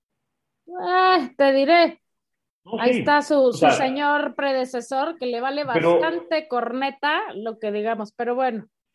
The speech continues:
Speaker 2: Sí, pero a ella no, porque acuérdate que ella va a necesitar a esas nueve delegaciones que forman la mitad de la Ciudad de México si quiere ganar. Entonces, ella, ella solo es conocida en la Ciudad de México, y si va a perder la Ciudad de México otra vez,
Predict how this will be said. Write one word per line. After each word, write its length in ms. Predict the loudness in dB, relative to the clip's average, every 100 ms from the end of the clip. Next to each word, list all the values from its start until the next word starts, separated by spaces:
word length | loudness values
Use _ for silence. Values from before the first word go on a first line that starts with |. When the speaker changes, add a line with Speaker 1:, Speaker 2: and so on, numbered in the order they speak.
| -10
Speaker 2:
Sí, 100 | -2
pero 180 | 2
a 20 | 4
ella 160 | 4
no, 260 | 4 2 2
porque 260 | 0 2 0
acuérdate 420 | 0 0 0 -2
que 80 | -2
ella 160 | 0
va 100 | -2
a 40 | -2
necesitar 680 | -6 -8 -12 -12 -2 2 4
a 100 | 2
esas 260 | 0 -6 -4
nueve 260 | -2 -2
delegaciones 680 | -2 -2 -4 -6 -8 -8 -8
que 80 | -10
forman 340 | -4 -2 -2 -6
la 80 |
mitad 220 | -8 -6 -6
de 60 |
la 80 | -4 -4
Ciudad 140 | -4
de 60 | -4
México 300 | -8 -12 -16
si 120 | -10
quiere 180 | -6 -6
ganar. 320 | -6 -10 -12 _ _ _ _ _
Entonces, 280 | -4 0 2
ella, 200 | 4 4
ella 240 | 2 2
solo 180 | 2 4
es 80 | 2
conocida 340 | 0 -2 -2 -2
en 60 |
la 120 | -2
Ciudad 140 | -2 -4
de 80 | -4
México, 300 | -6 -10 -10
y 80 | -4
si 80 |
va 100 | 0
a 80 | 2
perder 280 | 2 2 2
la 200 | 0 -2
Ciudad 200 | 0 0
de 80 | 0
México 400 | -4 -8 -4 -2
otra 280 | 0 0 0
vez, 200 | 0